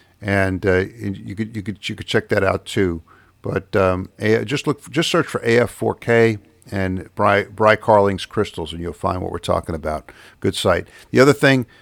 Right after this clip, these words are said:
of course, please continue to use the, uh, the Amazon, uh, search page up in the upper right-hand corner of the blog. Um, Bezos continues to send us money because of this,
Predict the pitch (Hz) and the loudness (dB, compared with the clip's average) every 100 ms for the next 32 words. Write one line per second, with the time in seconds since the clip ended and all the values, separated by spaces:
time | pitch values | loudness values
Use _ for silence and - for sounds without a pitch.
0 | _ - 101 - 123 110 - 156 131 110 | _ -8 -6 0 2 2 0 0 2 -2
1 | 98 107 104 98 95 98 98 90 - 90 | -2 -2 0 0 0 0 0 -2 -6 -6
2 | 87 85 85 80 _ - - - 90 110 | -4 -2 -2 -2 _ -20 -12 -6 0 2
3 | 107 98 98 92 95 - - - 82 - | 2 2 0 0 -4 -10 -16 -10 -10 -12
4 | _ - 92 - 123 - - 104 98 98 | _ -16 -6 0 2 0 2 4 4 2
5 | 98 95 98 110 - 98 101 95 98 90 | -2 -4 -2 0 2 4 4 4 0 -4
6 | - 104 95 92 82 95 101 101 98 - | -2 0 2 0 2 6 8 6 4 -4
7 | _ - - - _ 101 92 90 85 - | _ -20 -20 -20 _ -2 0 0 -6 -14
8 | _ _ _ - 90 113 - 107 - 95 | _ _ _ -6 0 2 4 2 2 -2
9 | - 113 110 - 95 - 104 95 - 104 | 0 2 2 0 -2 0 0 0 0 0
10 | 107 98 95 110 104 110 107 104 - | 0 -2 -2 0 2 2 4 2 0